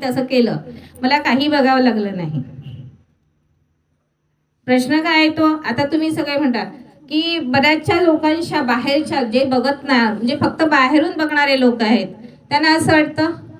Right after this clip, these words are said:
मॅडम एकट्या चालवत आहेत. पण जेव्हा हे सगळे पन्नास लोकांचे, तीस लोकांचे, चाळीस लोकांचे सगळे हात कामाला लागतात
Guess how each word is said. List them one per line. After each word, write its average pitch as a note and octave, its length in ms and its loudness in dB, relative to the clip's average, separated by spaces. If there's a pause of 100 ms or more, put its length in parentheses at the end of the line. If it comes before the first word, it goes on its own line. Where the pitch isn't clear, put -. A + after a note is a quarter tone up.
(100)
मॅडम C#4 320 2
एकट्या C#4 300 2
चालवत G#3 420 -2
आहेत. C#3 120 -6 (920)
पण E4 160 2
जेव्हा E4 320 2 (140)
हे E4+ 180 -4
सगळे D4 420 -4
पन्नास D4 540 -2
लोकांचे, D4+ 480 -2
तीस E4 260 2
लोकांचे, C#4 440 0
चाळीस C#4 400 0
लोकांचे D4 420 -4
सगळे C4+ 440 0 (320)
हात C#4 400 0
कामाला B3+ 360 2
लागतात A#3 440 -2